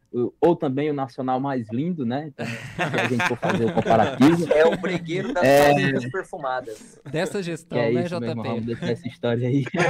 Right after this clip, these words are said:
Speaker 1: Sou do interiorzão também, igual nosso amigo Gui, só que eu sou do interiorzão do Ceará, né? Não preciso nem dizer que eu sou do Ceará, acho que não é nem pelo sotaque, o tamanho da cabeça já dá pra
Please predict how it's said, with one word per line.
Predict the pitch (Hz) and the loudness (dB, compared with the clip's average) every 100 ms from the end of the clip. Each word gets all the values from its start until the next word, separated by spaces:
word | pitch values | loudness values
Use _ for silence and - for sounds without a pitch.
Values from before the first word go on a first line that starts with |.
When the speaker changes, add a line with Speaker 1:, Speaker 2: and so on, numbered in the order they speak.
| 185 - - 240 202 - - 190 160 131 - _ _ _ _ _ _ _ _ _ _ _ _ _ _ _ 123 - _ | 2 0 2 0 0 -8 -10 -18 -20 -20 -20 _ _ _ _ _ _ _ _ _ _ _ _ _ _ _ -20 -20 _
Speaker 1:
Sou | - 233 233 | 2 6 6
do | 202 | 4
interiorzão | 196 190 180 165 127 151 180 | -2 -2 0 0 -2 -4 -6
também, | 160 127 147 151 | -6 -6 -4 -4
igual | 139 | -4
nosso | 135 127 127 | -4 -6 -8
amigo | 123 110 | -8 -8
Gui, | 95 143 | -8 -6
só | 143 | -6
que | 139 | -6
eu | 131 | -8
sou | - 123 | -8 -10
do | |
interiorzão | 120 123 117 107 113 107 | -8 -6 -4 -4 -6 -8
do | |
Ceará, | - 104 104 113 147 135 | -6 -6 0 0 0 0
né? | 127 143 | 0 0
Não | 151 | -2
preciso | - 180 185 175 | 2 2 2 0
nem | 175 202 | 0 0
dizer | 190 147 151 185 | 0 -2 -2 -2
que | 170 | -2
eu | |
sou | 165 | -4
do | 156 | -4
Ceará, | - 139 151 185 180 | 0 0 2 2 0
acho | - | -2
que | |
não | 175 | -2
é | |
nem | 180 | 0
pelo | 196 196 | 0 0
sotaque, | 202 - 160 127 120 | -2 2 2 2 -4
o | |
tamanho | - 143 143 | -8 -6 -2
da | 147 | -2
cabeça | 147 127 139 147 | -2 -2 0 0
já | 143 | 0
dá | 135 131 | 0 0
pra | 135 131 123 | 0 0 -2